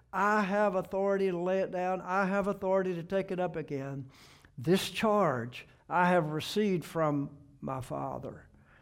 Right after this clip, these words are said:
Now, when he talks about in the beginning of verse seventeen, "this reason," this reason relates to Jesus laying down his life for your salvation and for my salvation.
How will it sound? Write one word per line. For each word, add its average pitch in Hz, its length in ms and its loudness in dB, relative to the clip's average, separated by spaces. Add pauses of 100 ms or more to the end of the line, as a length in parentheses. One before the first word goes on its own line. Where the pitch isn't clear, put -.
(380)
Now, 180 140 2
when 190 120 4
he 180 60 2
talks 208 320 4
about 202 280 4
in 190 100 2
the 180 80 0
beginning 180 380 0
of 165 60 -4
verse 175 180 -2
seventeen, 180 580 0
"this 165 260 -2
reason," 143 680 -4 (1040)
this 220 240 4
reason 180 640 2
relates 175 520 0
to 170 140 -4
Jesus 151 960 -4 (1080)
laying 180 320 2
down 196 240 8
his 202 200 4
life 147 640 -2 (680)
for 147 100 -6
your 160 200 2
salvation 151 760 2 (1300)
and 131 140 -6
for 139 100 -2
my 143 200 4
salvation. 139 720 0